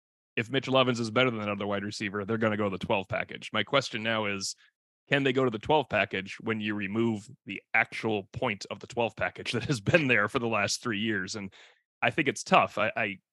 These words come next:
now you're a power running team, so you gotta stay with it. But no disrespect to Holden Staes or anyone else you put in, you could do, you could clone Mitchell Evans.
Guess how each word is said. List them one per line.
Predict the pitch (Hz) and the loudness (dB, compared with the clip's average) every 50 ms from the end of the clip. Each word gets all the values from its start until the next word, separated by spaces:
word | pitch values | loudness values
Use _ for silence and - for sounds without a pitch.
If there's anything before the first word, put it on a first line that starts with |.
| _ _ _ | _ _ _
now | 131 123 117 | -6 -4 -2
you're | 117 113 113 107 | 0 0 0 0
a | |
power | 101 - 135 135 123 120 | 2 4 6 6 8 8
running | 120 120 117 104 101 | 6 4 4 2 0
team, | - 120 131 165 202 208 - _ _ _ _ _ - | 0 0 0 0 -2 -4 -8 _ _ _ _ _ -8
so | - 110 | -4 -2
you | 104 | 0
gotta | 107 104 101 | 0 0 -2
stay | 104 - - 104 95 | -2 -2 0 2 2
with | 107 - - | 2 2 4
it. | 95 - - _ _ _ _ _ _ _ _ _ _ _ _ _ _ _ _ _ _ _ _ _ _ - | 2 0 0 _ _ _ _ _ _ _ _ _ _ _ _ _ _ _ _ _ _ _ _ _ _ 0
But | 131 - - _ _ - | 0 0 0 _ _ 0
no | 143 143 143 | 4 4 6
disrespect | 135 139 147 - 139 123 - - 139 135 - - - | 6 6 4 2 0 -2 2 4 4 4 4 2 0
to | 131 117 | 0 4
Holden | 135 143 143 127 123 | 6 6 6 6 4
Staes | 113 - - 135 135 156 147 123 | 0 0 4 4 4 6 4 4
or | 120 | 2
anyone | 117 135 143 135 135 | 2 2 2 2 4
else | 127 135 - | 2 2 2
you | - 110 | 0 -4
put | - - 120 113 | -2 0 2 2
in, | 123 165 165 120 92 95 107 110 _ _ _ _ _ _ _ _ _ _ | 4 2 2 2 0 -2 -6 -10 _ _ _ _ _ _ _ _ _ _
you | - 170 | -8 -6
could | 170 160 123 | -4 -2 0
do, | 131 131 127 | 2 0 2
you | - 156 | 2 0
could | 165 147 123 110 | 0 0 0 0
clone | - - 143 139 131 | 2 2 4 4 4
Mitchell | 139 131 - 110 113 | 4 2 2 4 4
Evans. | 139 170 110 78 58 - - - - | 4 4 2 0 -6 -6 -8 -10 -10